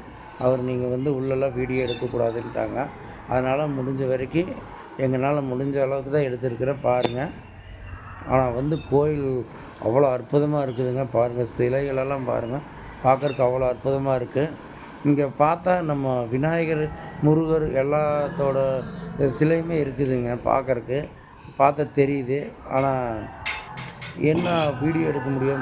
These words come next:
போயிருச்சுங்க. அதான் பிரச்சனை. இந்த உள்ள இது நுழைவு வாயிலுங்க. நுழைவு வாயில் தான் இந்த அளவுக்கு தான் நம்மளால எடுக்க முடிஞ்சது.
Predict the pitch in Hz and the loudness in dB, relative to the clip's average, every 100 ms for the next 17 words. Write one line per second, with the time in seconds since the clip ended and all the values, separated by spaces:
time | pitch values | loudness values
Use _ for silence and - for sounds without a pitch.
0 | 123 127 113 123 127 113 123 107 107 113 | 0 0 0 -2 0 0 0 -2 -4 -2
1 | 113 113 - - - - - - - - | -2 -4 -6 -8 -8 -8 -10 -12 -12 -14
2 | - - - - - - - - - - | -14 -16 -12 -14 -14 -18 -18 -18 -18 -18
3 | - - - - - 113 110 - - 143 | -18 -18 -14 -8 -4 -2 -4 -4 0 4
4 | 147 135 131 123 131 143 135 131 123 120 | 2 2 -2 0 2 2 2 2 2 0
5 | 117 123 160 - - - - - - 131 | -2 -2 -4 -8 -16 -18 -18 -18 0 4
6 | 143 156 143 139 139 135 120 143 156 - | 6 4 2 2 2 0 2 2 2 0
7 | 127 131 131 135 135 160 143 127 135 131 | 0 2 2 0 0 0 0 2 0 0
8 | 127 127 120 113 117 139 | -2 -2 -2 -2 -2 -4